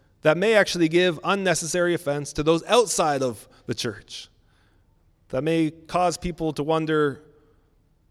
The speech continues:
what kind of God you serve in the first place, and whether he is a God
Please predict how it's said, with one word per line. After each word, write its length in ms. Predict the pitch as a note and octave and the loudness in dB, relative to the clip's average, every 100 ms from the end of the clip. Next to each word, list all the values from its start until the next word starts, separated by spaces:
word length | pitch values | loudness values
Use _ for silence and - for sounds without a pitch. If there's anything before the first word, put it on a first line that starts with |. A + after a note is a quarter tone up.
| _ - | _ -8
what 180 | C3+ D#3+ | -4 -4
kind 220 | - D#3 | -2 -2
of 100 | D3+ | -2
God 320 | C3+ D3 C#3+ C#3 | 0 0 0 -2
you 80 | |
serve 520 | C3+ - D#3 C#3 B2 - | -4 -2 0 0 -4 -6
in 120 | C3+ | -6
the 80 | B2+ | -4
first 260 | D3 C3 | -4 -4
place, 540 | - D3 A#2+ - - - | -6 -8 -8 -12 -14 -12
and 120 | B2+ | -6
whether 240 | C3 C#3+ C3+ | -2 -2 0
he 120 | C3+ | -2
is 100 | B2+ | -2
a 60 | B2 | -2
God 460 | C3+ C3+ C3+ B2+ | -2 0 0 -4